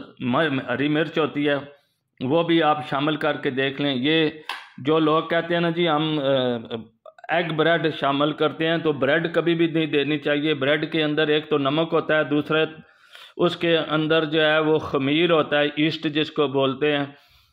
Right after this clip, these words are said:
तो ये स-, वो परिंदों के लिए अच्छा नहीं होता। तो ये ताज़ी गंदम की रोटी है, उसका चूरा आप बना लें, ये मेहनत तो करनी पड़ती है, ये भी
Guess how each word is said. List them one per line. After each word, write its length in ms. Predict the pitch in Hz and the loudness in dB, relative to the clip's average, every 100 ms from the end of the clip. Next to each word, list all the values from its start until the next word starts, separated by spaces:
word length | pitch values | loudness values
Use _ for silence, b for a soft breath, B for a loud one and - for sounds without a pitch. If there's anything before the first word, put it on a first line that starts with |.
| b b - - | b b -20 -2
तो 220 | 156 156 | 2 4
ये 280 | 151 131 170 | 4 2 0
स-, 180 | 175 - 147 139 | -2 -8 -8 -2
वो 520 | 143 135 147 165 165 | 0 0 2 4 4
परिंदों 400 | 165 160 156 165 | 2 -2 2 0
के 160 | 165 160 | 2 0
लिए 420 | 147 151 156 151 | 0 0 0 0
अच्छा 300 | 131 - 139 | -4 -2 0
नहीं 220 | 139 147 | 2 0
होता। 420 | 127 110 113 98 b b _ | 0 0 -2 -4 b b _
तो 100 | 143 | -2
ये 320 | 143 170 170 | 0 2 0
ताज़ी 540 | - - - 151 151 160 | -2 -6 -2 0 0 0
गंदम 380 | 160 165 160 147 | 0 0 0 0
की 140 | 151 | 0
रोटी 360 | 135 135 156 160 | 0 0 2 2
है, 100 | 151 | 2
उसका 240 | - 143 | 0 -2
चूरा 340 | 135 156 156 | -2 0 2
आप 140 | 156 147 | 2 2
बना 300 | 147 135 147 | 0 2 2
लें, 200 | 151 151 | 0 -2
ये 120 | 143 | -2
मेहनत 340 | 135 160 160 160 | 0 0 0 -2
तो 80 | |
करनी 320 | 151 156 156 156 | 0 0 -2 -2
पड़ती 340 | 151 143 156 | -2 -2 0
है, 320 | 143 143 139 - | 0 0 -6 -12
ये 240 | 127 156 | -4 -2
भी 360 | 160 160 160 | 0 0 0